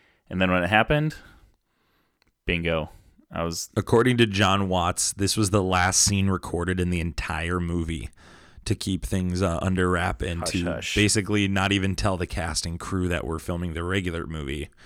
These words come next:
Speaker 2: 'cause it's post-credit scene. So this was the last scene, not the second post-credit scene. I wonder if they didn't get him till the last second. Like, I wonder if they had to do some negotiating with him.
Speaker 1: Yeah, that wouldn't surprise me at all.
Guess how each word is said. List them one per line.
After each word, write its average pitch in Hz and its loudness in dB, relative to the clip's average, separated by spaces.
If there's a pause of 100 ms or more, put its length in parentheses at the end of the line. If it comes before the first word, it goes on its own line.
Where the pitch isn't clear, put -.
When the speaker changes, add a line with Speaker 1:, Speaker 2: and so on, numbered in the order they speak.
(520)
Speaker 2:
'cause - -8
it's - -12
post-credit - -8
scene. - -6
So - -6
this 107 4
was 131 4
the 104 2
last 92 2
scene, 90 -2
not 87 -2
the 92 -4
second - -4
post-credit - -10
scene. - -10 (720)
I 101 2
wonder 98 2
if 87 -6
they 98 0
didn't 87 -2
get 92 -2
him 87 -2
till 85 -4
the 67 -8
last 71 -4
second. - -8 (1600)
Like, 101 2
I 92 4
wonder 90 0
if 85 -2
they 95 -2
had 92 0
to 87 -10
do 87 -2
some 85 -8
negotiating 76 -6
with 62 -12
him. 62 -14
Speaker 1:
Yeah, 87 -2
that 90 0
wouldn't 92 -6
surprise 82 -4
me 80 -8
at 71 -8
all. 64 -6